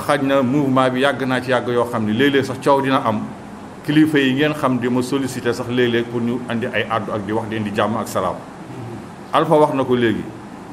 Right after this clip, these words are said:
la zone de Noto suspendre nañ leen ndax violence. Zone de Pekes, je pense que ni bu ñu leen suspendre, ñu ngi ci sous menace. La zone de Mboro nag,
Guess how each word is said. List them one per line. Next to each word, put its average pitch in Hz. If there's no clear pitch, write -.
la 123
zone 151
de 135
Noto 131
suspendre 120
nañ 104
leen 85
ndax 110
violence. 101
Zone 156
de 151
Pekes, 143
je 127
pense 131
que 131
ni 123
bu 113
ñu 143
leen 143
suspendre, 123
ñu 117
ngi 113
ci 110
sous 117
menace. 110
La 127
zone 170
de 165
Mboro 147
nag, 120